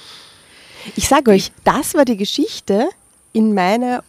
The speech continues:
Urlaubslektüren-Kelter-Zeitschrift Welt.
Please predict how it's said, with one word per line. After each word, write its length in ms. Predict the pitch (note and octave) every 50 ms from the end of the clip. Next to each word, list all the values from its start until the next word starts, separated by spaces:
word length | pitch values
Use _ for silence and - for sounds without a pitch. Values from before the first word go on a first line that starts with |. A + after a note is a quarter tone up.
| _
Urlaubslektüren-Kelter-Zeitschrift 2500 | G#3+ A#3+ C#4 C#4 B3 A3+ A3 - - A3 G3+ G3 - - _ - G3+ G3+ G#3 G#3 G#3 G3+ G3+ G3 G3 F#3+ F#3+ F#3 - - F#3 E3+ F3+ - _ F#3+ F#3 F#3 - - F#3+ F#3+ - - - G3 F#3 F3+ - - -
Welt. 400 | E3 D#3+ F3 B3 F4 - - -